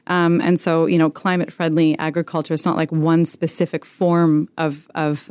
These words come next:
agriculture. It could be, you know, a conventional producer who's, who's working to, um,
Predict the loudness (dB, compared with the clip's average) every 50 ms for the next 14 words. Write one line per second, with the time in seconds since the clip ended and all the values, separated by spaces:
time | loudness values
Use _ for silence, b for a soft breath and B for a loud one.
0 | -10 -8 -6 -4 -4 -4 -4 -2 -4 -4 -4 -4 -4 -2 -2 -2 -4 -4 -6 -4
1 | -2 0 0 0 -2 -4 B B B B B B 0 0 2 2 0 -2 B B
2 | B B -8 -6 -6 -4 0 0 2 2 2 0 -2 -2 -2 -2 -2 -2 0 0
3 | 0 0 0 0 0 0 0 0 0 0 0 0 0 0 0 0 -2 -2 -2 0
4 | 2 2 2 0 0 -2 0 0 2 2 0 0 -2 -2 -4 -2 -2 0 2 2
5 | 2 2 0 -2